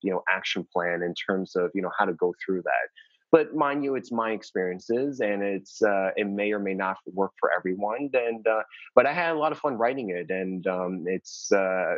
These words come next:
it's from my experiences as a physician and experiences from me traveling the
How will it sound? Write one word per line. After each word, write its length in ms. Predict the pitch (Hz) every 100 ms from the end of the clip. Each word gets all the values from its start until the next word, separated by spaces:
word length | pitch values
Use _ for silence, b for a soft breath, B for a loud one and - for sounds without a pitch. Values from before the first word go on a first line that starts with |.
| 57
it's 180 | 104 -
from 220 | - 104
my 360 | 104 98 98 95 _
experiences 500 | 104 - 131 120 110
as 140 | 101 98
a 80 | 92 -
physician 560 | 92 127 180 - 165
and 120 | 139
experiences 760 | 107 - - 107 107 - 104 -
from 140 | 95 98
me 220 | 98 92
traveling 400 | - 92 92
the 80 | 87